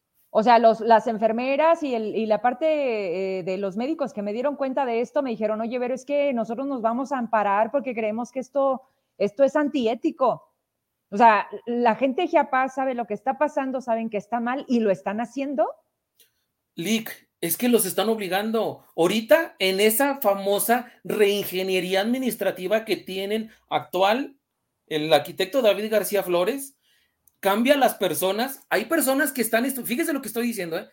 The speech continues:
Speaker 2: Hay personas que están estudiando en la licenciatura y tecnología del agua.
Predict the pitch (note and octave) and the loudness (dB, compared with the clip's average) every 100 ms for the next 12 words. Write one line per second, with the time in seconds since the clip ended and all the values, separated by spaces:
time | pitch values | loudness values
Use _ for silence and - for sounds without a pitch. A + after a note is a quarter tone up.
0 | _ - F#3+ A#3 D4+ C4+ C#4 C#4+ B3+ A3 | _ 0 0 2 0 0 0 0 -4 0
1 | A3 A#3+ A#3+ A3+ G#3 G#3+ G#3 F3+ - _ | 0 0 -2 -6 -4 -4 -4 -8 -14 _
2 | _ - F#3 G3+ G3 G3 G3+ F3+ F#3 F#3+ | _ -4 0 0 0 0 0 0 -2 -2
3 | A3+ C#4+ C4+ A#3 G3+ F#3+ - G#3 G#3+ G3 | -2 -2 -2 -2 -2 -2 -4 -2 0 0
4 | F3+ A3 C4 G4+ | 0 -2 -4 -12